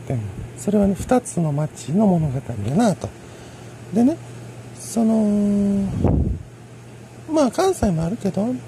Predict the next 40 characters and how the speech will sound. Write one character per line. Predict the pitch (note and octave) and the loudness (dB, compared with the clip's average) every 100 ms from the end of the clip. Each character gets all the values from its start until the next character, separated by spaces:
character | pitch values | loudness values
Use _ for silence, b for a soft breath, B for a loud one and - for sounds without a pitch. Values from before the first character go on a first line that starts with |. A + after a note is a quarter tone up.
| - - - - - - - - G3+ | -16 -16 -16 -16 -18 -18 -18 -8 -6
た | |
だ、 | F#3 F#3+ F#3 F3+ F3+ F3 F3 | 0 2 2 0 -2 -2 -4
そ | - F3+ | -4 -2
の、 | F#3 F3+ E3 - - - - B B B B - - | 0 0 -2 -8 -10 -16 -16 B B B B -10 -2
関 | F#4 D4+ | -2 0
西 | F#3+ | 0
は | D#3+ | 0
ね、 | F#3 F#3+ | 0 0
さ | F#3+ | -2
っ | |
き | - C#4+ | -2 0
も | |
言 | G#3+ | 0
っ | |
た | - E3+ | 0 -2
よ | |
う | D#3+ | 0
に、 | A3+ C#4 - - - - - - - - | 0 -4 -12 -18 -20 -18 -18 -14 -14 -6
ま | F#3 F3 E3 | -2 0 -2
あ、 | - - - - - - - - - - - - - - - - - - - - - - - - | -6 -16 -16 -16 -16 -16 -16 -16 -16 -16 -16 -16 -16 -16 -16 -16 -16 -16 -18 -16 -16 -16 -18 -4
大 | A#3+ G#3+ | 2 2
和 | |
と | G3 F3 F#3+ | 2 0 -2
内 | E3 - | 0 0
良 | F#3+ | 2
美 | G3 | 2
氏 | - - | 0 -2
が | E2+ | -2
も | D#2+ D2+ C#3 A#2+ | 0 -2 -4 -4
う | |
結 | C#4+ - | -6 -4
構、 | F3+ D3 C3 - - - - | -4 -4 -6 -14 -16 -16 -10
そ | D3 | -6
の、 | D3 C3+ - | -4 -6 -4
ノ | G#2 B3 C#4 | 2 4 4
ー | |
ガ | D4+ F#3+ | 2 0
ー | C#3+ | 0
ド | |
で | F3+ | -4